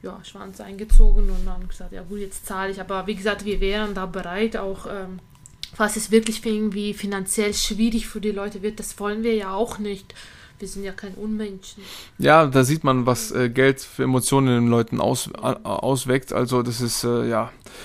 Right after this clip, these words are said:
Speaker 2: Aber okay, es war halt so und wie gesagt, wir haben gelernt und wir sind auch selber natürlich nicht, äh, überhaupt nicht die Unschuldigen oder so. Wir haben die
Speaker 1: Ja.
Speaker 2: Leute reingelassen, ähm, vielleicht waren sie allgemein unzufrieden, haben eine Bleibe gesucht, ich weiß es nicht. Und, ja, hatten halt, mussten halt da einige Dinge selber machen. Und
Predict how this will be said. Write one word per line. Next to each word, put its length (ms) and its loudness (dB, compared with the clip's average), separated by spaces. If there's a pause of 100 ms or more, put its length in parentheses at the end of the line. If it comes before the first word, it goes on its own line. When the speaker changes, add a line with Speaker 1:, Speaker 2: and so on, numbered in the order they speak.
(320)
Speaker 2:
Aber 220 6
okay, 300 8
es 360 4
war 180 8
halt 160 2
so 220 6
und 300 2
wie 80 2
gesagt, 300 2
wir 80 2
haben 100 2
gelernt 400 2
und 320 -4
wir 100 4
sind 120 2
auch 160 4
selber 320 6
natürlich 480 0
nicht, 340 0
äh, 300 2
überhaupt 500 2
nicht 220 -2
die 80 -2
Unschuldigen 580 0
oder 140 0
so. 340 0
Wir 120 2
haben 200 0
die 60 -2
Speaker 1:
Ja. 60 0
Speaker 2:
Leute 280 2
reingelassen, 800 0
ähm, 320 0 (680)
vielleicht 260 6
waren 160 6
sie 100 2
allgemein 640 4
unzufrieden, 1120 -2
haben 200 4
eine 100 6
Bleibe 300 6
gesucht, 320 0
ich 140 -8
weiß 240 6
es 100 -4
nicht. 220 0
Und, 480 -2
ja, 240 0
hatten 260 0
halt, 240 4
mussten 380 0
halt 400 2
da 100 2
einige 360 4
Dinge 280 2
selber 280 4
machen. 360 2
Und 220 -4